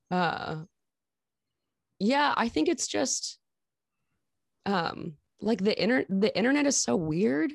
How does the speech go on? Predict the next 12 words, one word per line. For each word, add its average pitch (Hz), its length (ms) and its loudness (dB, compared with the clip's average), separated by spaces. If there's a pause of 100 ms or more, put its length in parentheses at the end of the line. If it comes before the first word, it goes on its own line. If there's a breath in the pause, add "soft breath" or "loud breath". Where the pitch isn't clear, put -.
and 190 140 0
I, 190 180 0
I 196 80 2
just 226 160 -4
don't, 226 140 -4 (120)
I 170 100 -2
just 214 180 -8
don't 226 160 -6
think 196 180 -4
that 170 140 -2
it's 156 160 -6
inevitable. 175 1000 -4